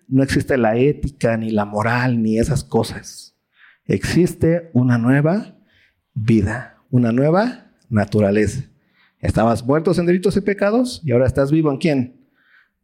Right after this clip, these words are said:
En Cristo Jesús. ¿Sí? Y eso pasó.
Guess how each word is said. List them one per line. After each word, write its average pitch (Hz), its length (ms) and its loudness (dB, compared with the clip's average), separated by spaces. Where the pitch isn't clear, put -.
En 107 160 2
Cristo - 400 -2
Jesús. - 600 -14
¿Sí? 226 360 -2
Y 208 120 4
eso 185 240 0
pasó. 147 500 -2